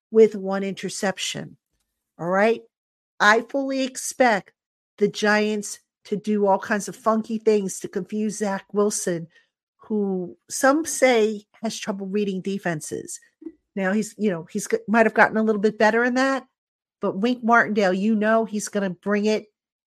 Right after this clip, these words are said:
You know he's gonna play with Zach Wilson's mind, with disguising different defense, defenses and just taking away, you know, his first or second read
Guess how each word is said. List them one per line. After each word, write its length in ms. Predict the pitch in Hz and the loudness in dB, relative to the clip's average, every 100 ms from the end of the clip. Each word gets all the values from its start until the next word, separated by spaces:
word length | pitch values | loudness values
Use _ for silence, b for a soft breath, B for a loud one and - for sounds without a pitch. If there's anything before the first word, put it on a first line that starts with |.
| - | -8
You 180 | 196 | -4
know 200 | 202 202 | 0 2
he's 200 | 214 208 | 2 -2
gonna 160 | - 202 | -4 -8
play 300 | - 214 214 | -4 0 0
with 160 | 196 - | 0 -4
Zach 320 | 190 190 - | -4 -4 -4
Wilson's 500 | 185 180 - 185 - | -4 -4 -6 -8 -2
mind, 480 | 202 196 185 175 175 _ _ _ _ - | 0 2 2 -2 -8 _ _ _ _ -6
with 140 | 190 - _ _ | -6 -6 _ _
disguising 760 | 190 196 - - 190 196 202 196 | -8 -6 -4 2 4 4 2 -4
different 360 | 196 - 190 170 | -4 -6 -8 -6
defense, 540 | 202 190 196 - - 143 _ | -6 -6 -8 -8 -14 _ _
defenses 920 | 220 233 233 202 196 208 185 185 - _ b _ _ - | -2 -2 -2 -4 -4 0 0 -2 -8 _ b _ _ -8
and 120 | 185 | -6
just 240 | 202 - | -4 -8
taking 360 | - 247 220 202 | 0 0 0 -4
away, 460 | 190 196 202 190 175 - | 0 2 4 4 2 -4
you 120 | 165 | -8
know, 320 | 180 170 165 - _ _ _ _ | -6 -6 -10 -16 _ _ _ _
his 160 | 208 - | -4 -2
first 420 | - 214 202 - | 2 2 2 -2
or 80 | 185 | -6
second 440 | - 190 196 165 | -2 -2 -2 -2
read 440 | 202 208 175 156 | 0 0 -2 -6